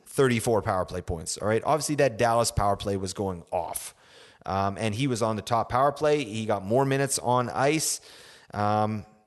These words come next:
he's just a beauty. I, I love Miro Heiskanen. He's got a, you know, his engine i-, is just ridiculous. He can play a crap ton of minutes. He's leading the playoffs right now, I think, in minutes played. So, yeah, the guy's a beauty. He's got a great future ahead of him.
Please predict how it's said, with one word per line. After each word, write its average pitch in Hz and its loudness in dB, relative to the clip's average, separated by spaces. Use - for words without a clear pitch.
he's 139 2
just - 0
a - -6
beauty. 120 2
I, 107 2
I - 4
love 127 2
Miro 139 0
Heiskanen. 123 -2
He's 107 -4
got 123 4
a, 101 2
you 110 -4
know, 107 0
his 120 0
engine 120 0
i-, 104 -8
is 107 -2
just - 0
ridiculous. 117 0
He 113 -10
can 104 -8
play 123 2
a 95 -2
crap - -2
ton 135 -2
of 104 -6
minutes. 110 -2
He's 120 -6
leading 202 0
the - -4
playoffs 139 0
right 101 -4
now, 98 -4
I 95 -6
think, - -6
in 101 -4
minutes 95 -4
played. 101 -2
So, 87 -2
yeah, 127 -2
the 104 -2
guy's 107 2
a 95 -4
beauty. 107 0
He's - -6
got 110 4
a 98 2
great 107 -2
future 107 -2
ahead 95 0
of 95 -4
him. 98 -4